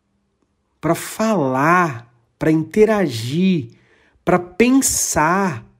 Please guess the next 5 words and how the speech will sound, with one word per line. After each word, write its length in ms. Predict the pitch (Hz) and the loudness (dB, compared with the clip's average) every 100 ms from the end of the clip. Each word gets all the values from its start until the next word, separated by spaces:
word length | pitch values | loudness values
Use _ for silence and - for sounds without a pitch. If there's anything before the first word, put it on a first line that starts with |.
| _ _ _ _ - | _ _ _ _ -6
sobre 260 | - 165 | -2 2
a 20 | |
relação 380 | 160 156 143 160 | 4 4 2 0
ensino-aprendizagem 1040 | 151 - 143 139 135 120 131 165 170 127 151 _ _ _ | -4 -4 -6 -4 -6 -6 -4 -2 -2 -6 -14 _ _ _
é, 200 | 214 226 | -6 -6